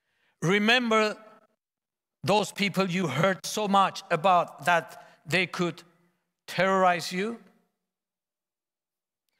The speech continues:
Remember that enemy that you thought was going to invade us and destroy us? Remember the, that group of people that you heard about that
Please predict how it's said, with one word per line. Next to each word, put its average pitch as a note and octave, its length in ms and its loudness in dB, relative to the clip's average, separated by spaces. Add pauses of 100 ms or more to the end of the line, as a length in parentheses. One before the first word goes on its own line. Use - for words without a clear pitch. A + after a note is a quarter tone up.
(120)
Remember G#3 500 2
that G3+ 440 0
enemy G#3+ 440 0
that F3+ 300 -2
you F#3 280 -4 (300)
thought G#3+ 520 0
was D#3 200 -2
going F#3 340 0
to F3+ 400 -4 (320)
invade F3 500 0
us F3 180 0
and D#3 200 -2
destroy F3+ 420 -2
us? A3 380 -6 (1080)
Remember A3 480 2
the, G3+ 140 -4 (140)
that F#3+ 260 0
group F#3 180 -2 (160)
of - 100 -20
people F#3 560 -4 (440)
that D#3+ 340 -2
you F3 120 -4
heard G3 400 0
about E3 280 0
that D3+ 500 -2